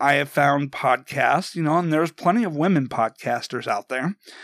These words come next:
you know, uh, women giving advice to women. Hey, that's great. You know, women giving relationship advice,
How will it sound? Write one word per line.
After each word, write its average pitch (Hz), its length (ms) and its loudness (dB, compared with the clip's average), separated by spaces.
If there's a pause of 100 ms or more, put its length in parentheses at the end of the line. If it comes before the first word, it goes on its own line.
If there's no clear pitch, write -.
(240)
you 180 60 -2
know, 180 220 2
uh, 139 340 2
women 139 380 2
giving 143 280 0
advice 123 460 0
to - 140 -6
women. 202 360 2 (460)
Hey, 190 360 -2 (240)
that's 147 160 -6
great. 147 360 0 (480)
You - 100 -2
know, 190 320 2
women 151 520 0
giving 151 520 0
relationship 160 720 -2
advice, 110 540 -8